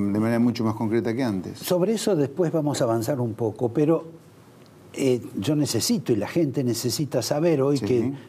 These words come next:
Speaker 2: eh, ha habido esta especie de nuevo acuerdo
Speaker 1: Sí.
Speaker 2: o principio de acuerdo del fondo con el gobierno que le
Speaker 1: Sí.
Speaker 2: va a dar plata para que gaste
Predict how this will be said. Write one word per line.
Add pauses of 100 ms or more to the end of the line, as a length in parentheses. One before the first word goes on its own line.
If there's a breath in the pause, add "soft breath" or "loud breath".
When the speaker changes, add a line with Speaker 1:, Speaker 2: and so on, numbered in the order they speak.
Speaker 2:
eh,
ha
habido
esta
especie
de
nuevo
acuerdo (280 loud breath)
Speaker 1:
Sí.
Speaker 2:
o
principio
de
acuerdo
del
fondo
con
el
gobierno
que
le
Speaker 1:
Sí.
Speaker 2:
va
a
dar (300 loud breath)
plata
para
que (220 loud breath)
gaste